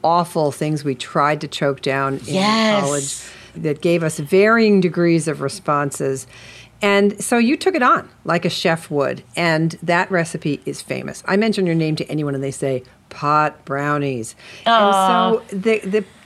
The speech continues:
Speaker 1: apparently the secret to cooking with cannabis is fat, or so I learned from you. The, uh, T H C, the main psychoactive ingredient, bonds to fat molecules when heated.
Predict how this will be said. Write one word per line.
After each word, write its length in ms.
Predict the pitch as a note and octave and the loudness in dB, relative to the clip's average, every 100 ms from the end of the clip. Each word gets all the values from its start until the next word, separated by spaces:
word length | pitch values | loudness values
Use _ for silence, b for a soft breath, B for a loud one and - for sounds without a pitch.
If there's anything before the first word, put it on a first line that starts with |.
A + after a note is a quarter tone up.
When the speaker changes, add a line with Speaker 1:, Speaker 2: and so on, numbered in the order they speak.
| - | -16
Speaker 1:
apparently 680 | - C#4 E4+ F#4 D#4 A#3 A3 | -6 0 2 2 2 2 2
the 140 | G#3 | 2
secret 440 | - C4+ C#4 C4 | 0 -4 -4 -4
to 80 | A#3 | -4
cooking 420 | A3 - A3 G#3+ | -6 -6 -2 0
with 140 | G3+ F#3+ | 0 -2
cannabis 480 | - F3 E3+ E3 - | -4 -4 -2 -4 -6
is 180 | E3 - | -8 -8
fat, 600 | - - D#4+ D4 - - _ | -12 -6 -6 -6 -10 -20 _
or 160 | E3 | -4
so 280 | D#3+ - D3+ | -4 -2 0
I 80 | C3+ | -2
learned 320 | C3 C3+ C3 | -4 -8 -10
from 240 | - C#3+ C3 | -12 -10 -8
you. 280 | D#3 A3 A#3 B B B - | -6 -6 -8 B B B -4
The, 280 | D#3+ D#3+ D#3+ | -2 2 2
uh, 180 | D3+ D3 | 0 -2
T 200 | - G#3 | 0 2
H 160 | G3 | 2
C, 280 | F#3+ - F#3+ | 0 0 2
the 120 | D#3+ D3+ | 2 0
main 320 | D3+ D#3+ E3 | 0 0 0
psychoactive 640 | D#3 D3+ D#3 D3 D3 D3 | -2 -2 -2 -2 -2 -6
ingredient, 560 | C#3+ C#3 D3 C#3+ C3+ - | -6 -4 -4 -2 -4 -6
bonds 420 | C3 C3 E3 F#3+ | -4 -2 0 0
to 120 | - F#3 | -2 -6
fat 360 | - C3+ C3 | -2 -2 -4
molecules 600 | C#3 B2+ B2+ - C3+ C3 | -6 -6 -8 -6 -6 -4
when 160 | C3+ B2+ | -8 -8
heated. 420 | A#2+ B2+ D3+ F#3+ | -8 -6 -6 -6